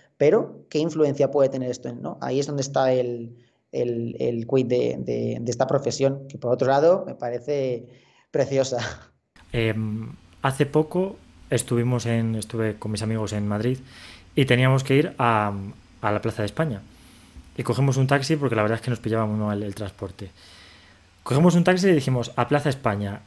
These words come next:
Speaker 2: Y nuestra sorpresa fue que el taxista pretendía meternos hasta prácticamente, yo creo, la puerta del, del Hotel Río, este que han rehabilitado hace poco.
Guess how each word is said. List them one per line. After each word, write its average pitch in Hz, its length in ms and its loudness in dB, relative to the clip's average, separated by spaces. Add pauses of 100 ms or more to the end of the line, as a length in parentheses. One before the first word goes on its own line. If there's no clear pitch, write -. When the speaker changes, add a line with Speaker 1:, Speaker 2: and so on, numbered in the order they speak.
Speaker 2:
Y 123 200 4
nuestra 113 260 0
sorpresa 131 400 0
fue 175 460 2
que 117 400 0 (240)
el 117 120 0
taxista 135 420 0
pretendía 127 340 2
meternos 151 560 -2 (100)
hasta 113 340 -2
prácticamente, 131 600 -2
yo 131 120 2
creo, 139 340 -2 (480)
la 104 240 2
puerta 117 400 4
del, 104 600 0
del 107 140 0
Hotel 104 680 -2
Río, 139 240 -2
este 110 180 -6
que 104 60 -4
han 104 80 -6
rehabilitado 98 340 -6
hace 95 120 -10
poco. 147 280 -6